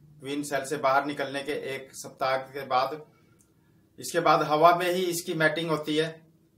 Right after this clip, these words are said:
जो कि लगभग बीस पच्चीस फुट ऊंचे भी हो सकती है या इससे ज़्यादा भी हो सकती है, इससे कम में भी हो जाती है।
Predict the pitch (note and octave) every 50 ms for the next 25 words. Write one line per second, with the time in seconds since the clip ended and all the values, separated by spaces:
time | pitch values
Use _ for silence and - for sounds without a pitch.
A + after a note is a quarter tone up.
0 | _ _ _ _ _ _ - - B2+ B2+ C3+ D3+ C#3+ C#3+ C#3+ C#3+ C#3+ D#3 D3+ D3+
1 | D3+ - - - - - - _ _ _ _ _ A#2+ A#2+ C3 C#3 C3+ - - C#3+
2 | C#3 - D3 C#3+ - - D3 C#3+ - D3 A#2 - - C3 B2+ B2+ - D3 D3 C#3+
3 | D3+ D3 C#3 - - C#3 - - - C#3+ C#3+ C#3+ C#3+ - - _ _ _ - -
4 | _ _ _ _ _ _ _ _ _ _ - - C3+ C#3+ D3 C#3+ - D#3 D3 C#3
5 | C#3 C3+ C#3+ C#3+ C#3+ C#3+ D3 C#3 - - C3 - - D3 D3 D3 D3+ D3 - D3+
6 | C#3+ - C#3 C3+ B2+ B2+ B2 A#2 B2 A#2+ A2+ A2 G#2+ G#2 - - G#2+ G2+ -